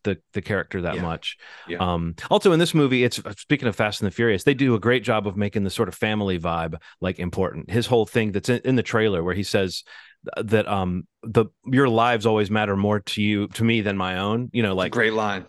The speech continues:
Speaker 1: it's a great
Speaker 2: Oh.
Speaker 1: line, and you super feel it. And it's the thing that keeps me coming back to these movies on a certain level, is knowing that at some point they're gonna break my heart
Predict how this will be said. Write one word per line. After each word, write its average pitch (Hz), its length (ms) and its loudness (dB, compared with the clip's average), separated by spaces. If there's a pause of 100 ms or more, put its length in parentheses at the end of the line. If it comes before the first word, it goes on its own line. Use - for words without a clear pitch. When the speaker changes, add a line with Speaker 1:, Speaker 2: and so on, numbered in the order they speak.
Speaker 1:
it's 127 100 -2
a 135 60 0
great 143 180 4
Speaker 2:
Oh. 113 60 2
Speaker 1:
line, 135 300 2
and 120 200 0
you 113 160 0
super 139 300 0
feel 127 260 2
it. 139 140 0
And 117 180 0
it's 117 220 0
the 117 100 -4
thing 131 260 2
that 113 200 0
keeps - 240 0
me 123 80 2
coming 110 200 0
back 101 200 0
to - 80 -14
these 101 160 -2
movies 104 200 0
on 95 120 0
a 92 40 -4
certain 95 260 -4
level, 95 300 -2
is 92 220 -6
knowing 101 360 0
that 90 180 -4
at 95 80 -10
some 127 160 0
point 131 260 2
they're 110 140 2
gonna 107 140 0
break 101 180 -2
my 98 140 -2
heart 104 280 -2